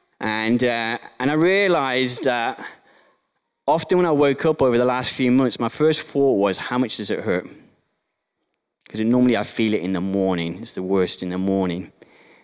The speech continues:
And, uh, you know, then I kind of stretch and see how much I could do, and, and then I get into these exercises, which are, which are good. But I realized that my first inclination and turning wasn't towards God.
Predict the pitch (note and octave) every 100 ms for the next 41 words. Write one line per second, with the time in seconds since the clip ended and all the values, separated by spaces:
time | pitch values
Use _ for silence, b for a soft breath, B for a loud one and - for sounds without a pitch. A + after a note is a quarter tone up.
0 | b b - G#2+ A2 A2+ A2+ A#2 A#2+ A#2
1 | A2+ A2 A2+ A#2+ A#2 A#2+ B2+ C3+ C3+ B2
2 | - B2+ B2+ A2 A#2 B2+ A#2 A#2 A2 A#2
3 | A#2 G#2 A#2 A2+ A2+ A2 G2+ G2 F#2+ A2
4 | G#2+ G#2+ G2+ G#2 G2+ G2+ G#2+ G#2+ - F#2+
5 | G2 F#2 F2+ F2 F2+ - F#2+ F2+ - -
6 | F#2+ A2+ A2 F#2 - B B B B _
7 | C3+ C#3+ E3+ F3 D#3 E3+ C#3 C3 C3+ D#3
8 | E3+ E3 - D3 C#3+ C#3 D3 C#3 B2 A#2+
9 | - C3+ B2+ A#2 G#2 G#2+ A2 - G2+ G2+
10 | - F#2+